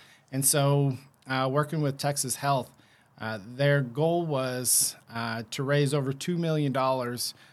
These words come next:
to replicate this program in ten other schools in the local, uh, North Texas area, uh, that, that really need it. So, uh, that's definitely neat, uh, you know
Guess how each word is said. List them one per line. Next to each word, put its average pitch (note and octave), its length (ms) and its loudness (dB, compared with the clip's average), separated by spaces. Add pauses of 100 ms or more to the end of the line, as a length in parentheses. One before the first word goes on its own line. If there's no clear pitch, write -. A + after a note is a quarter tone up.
(160)
to - 80 -10
replicate C#3 560 0
this C#3 160 -4
program C#3 480 0
in B2 140 -4
ten D3+ 240 0
other C#3 220 0
schools C#3 520 -2
in B2 140 -4
the B2 80 -4
local, C3 500 -4 (240)
uh, A2 260 -4
North C3 260 -4
Texas C3+ 420 -4
area, A#2+ 500 -6 (460)
uh, G#2 80 -18 (100)
that, A2+ 160 -6 (220)
that B2+ 100 -4
really B2 300 -2
need A#2+ 320 0
it. F#2+ 180 -12
So, A2+ 400 -6 (480)
uh, A2+ 220 -4 (180)
that's C3 180 0
definitely F3+ 420 6
neat, E3 420 2 (120)
uh, C3+ 300 0
you C#3 80 2
know D3 300 2